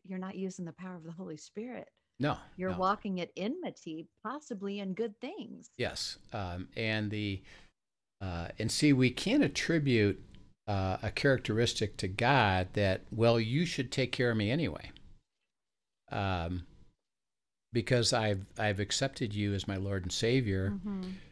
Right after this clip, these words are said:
Speaker 2: and you say that I'm, I'm your child, so shouldn't you take care of me?" Um, and he
Speaker 1: Right.
Speaker 2: says, "Well, part of the element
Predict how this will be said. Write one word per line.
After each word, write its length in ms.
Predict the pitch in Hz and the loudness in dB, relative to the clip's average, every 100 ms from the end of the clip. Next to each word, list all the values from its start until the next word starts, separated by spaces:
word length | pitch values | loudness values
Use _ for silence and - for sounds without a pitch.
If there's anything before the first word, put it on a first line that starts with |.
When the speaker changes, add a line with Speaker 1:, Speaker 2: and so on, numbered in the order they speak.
| - _ - | -20 _ 0
Speaker 2:
and 420 | 101 101 98 95 | 4 6 6 4
you 180 | 98 123 | 4 4
say 480 | - - 131 120 104 | 4 4 6 6 6
that 240 | 101 101 | 4 2
I'm, 240 | 98 101 101 | 0 -2 -4
I'm 200 | 107 101 | -4 -2
your 120 | 101 95 | -2 -4
child, 580 | - 117 147 98 98 - - - _ _ _ _ _ - | -4 -4 -2 -4 -6 -8 -16 -20 _ _ _ _ _ -6
so 160 | - 113 | -2 0
shouldn't 320 | - 131 107 | 2 2 0
you 80 | 101 | -2
take 240 | 107 92 | -2 -4
care 180 | - 185 | -4 -6
of 80 | 127 | -8
me?" 160 | - - _ _ _ | -14 -20 _ _ _
Um, 440 | 110 98 95 92 101 | -8 -4 -4 -6 -6
and 120 | 117 | -2
he 60 | 113 | 0
Speaker 1:
Right. 60 | |
Speaker 2:
says, 320 | 107 127 113 131 | 2 2 2 2
"Well, 420 | 131 131 135 - - | 4 4 2 -2 -16
part 340 | - 151 233 262 | -8 -4 -4 -2
of 180 | 165 131 | -4 -2
the 280 | 127 113 - | 0 0 -2
element 560 | 120 139 123 104 92 | 0 0 0 0 -2